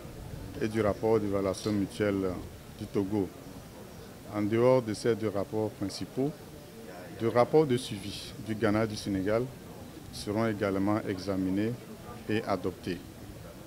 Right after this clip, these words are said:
Il s'agit d'une session qui permet donc, euh, aux experts d'apprécier les efforts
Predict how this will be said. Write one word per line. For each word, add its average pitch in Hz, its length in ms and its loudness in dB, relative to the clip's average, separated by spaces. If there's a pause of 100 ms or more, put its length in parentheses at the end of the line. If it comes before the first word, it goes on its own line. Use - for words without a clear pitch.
Il 113 80 -2
s'agit 110 400 2
d'une 110 300 0
session 123 520 0 (800)
qui - 140 0
permet 117 520 4 (460)
donc, 117 220 0 (120)
euh, 98 260 0 (180)
aux 113 100 2
experts 151 640 4 (1400)
d'apprécier 120 800 4 (840)
les 101 200 0
efforts 120 520 4